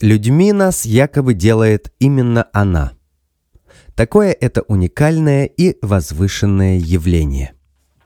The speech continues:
То есть сильная эмоциональная привязанность к строго определённому половому партнёру, обеспечивающая длительные моногамные отношения,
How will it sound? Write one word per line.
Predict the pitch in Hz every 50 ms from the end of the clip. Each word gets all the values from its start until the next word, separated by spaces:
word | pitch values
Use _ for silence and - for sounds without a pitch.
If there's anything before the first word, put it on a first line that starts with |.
| _ _ _ _ _ _ _ _ _ _ _ _ _ -
То | 147 160 170
есть | 165 160 160 - - - - -
сильная | - - - - 185 202 196 185 185 180 170 165 165 -
эмоциональная | - 175 175 165 - - - 113 104 101 107 117 117 110 107 101 95 90 85
привязанность | - - 92 85 73 87 113 120 120 113 123 117 113 110 - - - - - _ _ _ _
к | -
строго | - - - - 165 180 170 160
определённому | - - - - - 110 107 90 98 104 101 104 104 104 101 98 98 101
половому | - - - 113 107 98 87 90 92 90 82 78
партнёру, | - 78 - - - - 107 123 135 139 143 143 139 - _ _ _ _ -
обеспечивающая | - 175 170 170 156 - - 165 160 151 - - 143 143 135 127 120 - - - 123 120 117 110
длительные | 101 104 90 107 110 117 113 - - 104 95 98 95 95 92
моногамные | 90 92 90 90 87 82 92 87 87 85 82 80 78 76
отношения, | - 92 - - 87 82 78 - - 139 143 147 147 143 143 143 135